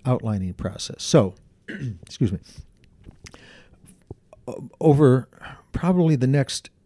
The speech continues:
three, three to four books, I began maybe a ten-page outline and, um, would come up with a twist or turn at the end and, and work backwards to seed the clues in to make sure that, um, I played fair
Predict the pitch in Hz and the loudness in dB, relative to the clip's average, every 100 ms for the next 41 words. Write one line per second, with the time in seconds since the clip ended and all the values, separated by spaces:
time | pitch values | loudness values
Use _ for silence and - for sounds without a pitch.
0 | _ _ - 175 170 175 165 151 - _ | _ _ -6 2 4 6 4 0 -8 _
1 | _ _ _ 170 165 151 135 123 110 98 | _ _ _ 2 4 4 0 0 0 -2
2 | - 127 123 120 127 123 120 - _ _ | -2 -4 -2 0 2 2 0 -6 _ _
3 | _ 160 139 110 - 156 147 - 123 107 | _ -4 -2 -2 -2 0 0 0 0 0
4 | 95 - _ _ - 104 - 92 107 143 | -4 -12 _ _ -8 -8 -6 -6 -6 -8
5 | _ _ - - _ _ - 117 110 107 | _ _ -20 -20 _ _ -4 -2 -2 -2
6 | 104 101 98 104 _ - _ - _ 147 | -4 -4 -8 -12 _ -20 _ -20 _ -14
7 | 120 120 - 139 127 - 117 - 135 - | -4 -4 0 0 0 -2 -8 -2 -2 -2
8 | 107 - 107 101 107 98 98 98 104 101 | -6 -4 -2 -2 -4 -4 -4 -2 -4 -4
9 | 113 104 98 - 107 98 - 95 - - | -6 -6 -8 -6 -6 -6 -10 -12 -12 -10
10 | - - 123 101 98 - 123 113 104 95 | -8 -4 -6 -6 -12 -4 -2 0 -2 -6
11 | 104 107 98 - - 107 101 95 _ - | -6 -4 -6 -6 -6 -4 -6 -8 _ -20
12 | - - _ _ 104 104 98 - - 98 | -20 -20 _ _ -6 -4 -4 -8 -10 -8
13 | 98 92 85 _ _ - _ 131 - 131 | -6 -8 -12 _ _ -20 _ -8 -4 -2
14 | 101 - 135 123 80 95 | -2 -4 -2 -2 -2 -8